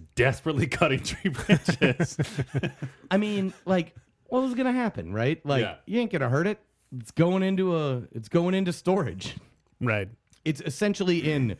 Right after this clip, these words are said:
Speaker 2: nasa's closet right now.
Speaker 1: Right.
Speaker 2: Or, like, their, like, public storage space or
Speaker 1: Yeah,
Speaker 2: whatever.
Speaker 1: like, yeah, I mean, we kept it, but
Speaker 2: But I swear to God, it is, like,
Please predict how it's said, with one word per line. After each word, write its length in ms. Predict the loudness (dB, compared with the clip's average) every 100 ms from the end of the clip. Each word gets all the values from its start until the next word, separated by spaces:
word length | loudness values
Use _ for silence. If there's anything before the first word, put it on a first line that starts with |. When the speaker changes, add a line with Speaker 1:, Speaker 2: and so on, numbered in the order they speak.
| _ _ _ _ -4
Speaker 2:
nasa's 480 | 0 0 0 -4 -4
closet 580 | -8 -4 -2 -2 -6 -6
right 240 | -8 -6
now. 260 | -4 -4 0
Speaker 1:
Right. 240 | 0 0 -6 -20 _ _ _ _ _ _
Speaker 2:
Or, 160 | 0 2
like, 200 | 0 0
their, 160 | 0 2
like, 220 | -2 -2
public 300 | -2 -2 -6
storage 400 | -2 -2 -2 -6
space 320 | -14 -12 -4
or 40 |
Speaker 1:
Yeah, 100 | 0 0
Speaker 2:
whatever. 100 | 0
Speaker 1:
like, 220 | -2 -2
yeah, 440 | 0 2 4 4 2
I 40 |
mean, 240 | 2 -2 -2
we 100 | -4
kept 400 | -2 0 0 -2
it, 260 | -6 -6 -10 -20 -12
but 340 | -6 -4 -6 -8 -18 _ -20 -20 -20 -12 0
Speaker 2:
But 120 | 0
I 40 |
swear 440 | 0 -4 -2 0 0
to 60 |
God, 300 | 0 -2 -2 -2
it 140 | 0
is, 240 | 2 0
like, 300 | -4 -6 -8